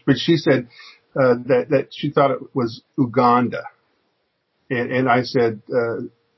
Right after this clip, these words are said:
"Uganda." Yeah, I was thinking Uganda. Uh, that, that's, you know, could be named after a country. But she didn't say Kenya, but, but she said Uganda. So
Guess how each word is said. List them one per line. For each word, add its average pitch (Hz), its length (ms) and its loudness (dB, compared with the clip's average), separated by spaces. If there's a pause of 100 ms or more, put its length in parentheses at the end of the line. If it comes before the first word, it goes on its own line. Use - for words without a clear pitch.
"Uganda." 123 520 0
Yeah, 135 120 2
I 139 80 4
was 127 180 0
thinking 147 280 0
Uganda. 110 480 -6
Uh, 113 340 -8
that, 123 160 -4
that's, 117 320 0
you 135 100 2
know, 117 300 -2 (520)
could 139 160 2
be 117 80 0
named 117 300 0
after 113 220 -4
a - 40 -8
country. 120 420 -2
But - 260 -4
she - 160 0
didn't 269 180 4
say 208 260 2
Kenya, 147 520 0
but, 113 220 -10
but 135 140 -4
she 143 140 -4
said 143 220 -2 (120)
Uganda. 127 380 0
So - 200 0